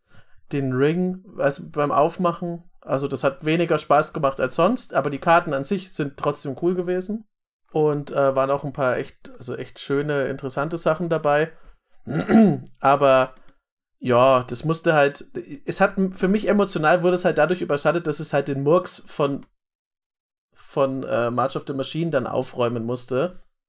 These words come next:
Und, äh, diesen verunglückt-, dieses verunglückte Ende von der Phyrexianer-Saga, deswegen hatte ich, da hatte ich nicht so das übertrieben gute Bauchgefühl. Obwohl ich sagen muss, dass, also, s-, wie gesagt, das,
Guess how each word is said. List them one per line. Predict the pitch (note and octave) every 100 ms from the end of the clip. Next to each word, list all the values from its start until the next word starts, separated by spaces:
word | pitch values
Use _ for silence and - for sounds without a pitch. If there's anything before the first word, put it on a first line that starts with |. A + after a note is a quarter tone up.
| _ _ _ _ _ _ -
Und, | - C3+ C3 C3
äh, | C#3 A#2+ A#2
diesen | D3+ C#3+ C3 -
verunglückt-, | G#3 E3 E3+ F#3 D#3 C#3+
dieses | C#3+ C#3
verunglückte | - C#3+ D#3 D#3 - -
Ende | G#2+ D3 C#3+
von | - A#2+
der | A2+
Phyrexianer-Saga, | A#2+ A#2+ - A#2+ A2+ C#3 A#2 G2 - G#2 G#2+ A2+ A#2+
deswegen | B2 A#2 A#2 A#2 B2
hatte | B2
ich, | A#2 - B2+ C3 C#3 -
da | C3+ A#2
hatte | C3+
ich | B2+
nicht | D#3 -
so | C#3+
das | A#2+ - _ _ -
übertrieben | D3 C3 - D#3+ C#3+
gute | B2 E3 C3+
Bauchgefühl. | A#2 C#3 - A#2 A#2 A2+ C#3+ - _ _ _ _ _ _ _ _ _
Obwohl | - C3 C3+ F#3+
ich | G3+ -
sagen | C#3 E3+
muss, | G3+ F#3
dass, | D#3+
also, | - B2+
s-, | B2 - -
wie | D3+
gesagt, | E3+ E3 E3
das, | C3